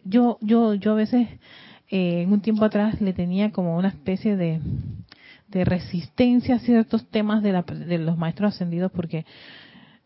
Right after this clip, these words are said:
si yo no lo si, si yo no lo practico o no lo veo así como en mi diario vivir, como que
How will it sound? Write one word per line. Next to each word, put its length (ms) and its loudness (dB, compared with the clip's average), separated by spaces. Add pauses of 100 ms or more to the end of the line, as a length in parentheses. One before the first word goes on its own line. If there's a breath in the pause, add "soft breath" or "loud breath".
(480)
si 200 -4
yo 140 2
no 120 0
lo 120 2
si, 340 -2
si 180 -2
yo 100 4
no 100 -2
lo 120 4
practico 600 2
o 60 0
no 100 2
lo 200 2
veo 320 2
así 240 -4
como 180 2
en 200 0
mi 120 -2
diario 260 2
vivir, 680 0 (580 loud breath)
como 240 0
que 480 -6